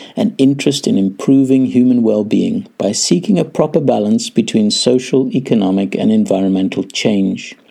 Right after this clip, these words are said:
Most fundamentally, sustainability is about surviving and thriving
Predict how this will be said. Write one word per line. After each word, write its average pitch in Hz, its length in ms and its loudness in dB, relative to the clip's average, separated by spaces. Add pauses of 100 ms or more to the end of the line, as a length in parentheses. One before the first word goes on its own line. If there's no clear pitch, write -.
(1200)
Most 117 320 2
fundamentally, 101 880 0 (400)
sustainability 147 840 0
is 175 160 0
about 107 380 -2
surviving 110 840 -2
and 143 280 0
thriving 143 720 -2